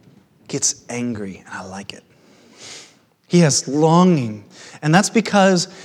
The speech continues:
his hope has grown from a small seed to a ferocious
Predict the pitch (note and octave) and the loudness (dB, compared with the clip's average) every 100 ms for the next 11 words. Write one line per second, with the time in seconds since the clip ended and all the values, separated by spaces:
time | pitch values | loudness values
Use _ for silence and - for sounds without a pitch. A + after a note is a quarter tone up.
0 | - - F3+ C#3 - F3+ G3+ F3 - C#3 | -14 0 0 0 -2 2 4 2 0 -2
1 | C#3+ B2+ D#3 E3+ E3+ D#3+ D3 - E3 D3+ | 0 2 2 4 2 0 -2 -2 -2 0
2 | C#3 - E3 D#3+ D#3 C3+ A2+ - - C3 | 0 0 2 0 -2 -4 -6 -6 -6 -6
3 | A2+ A#2+ C3 C3+ - A2+ G2 - - | -4 -2 0 -2 -6 -10 -8 -6 -6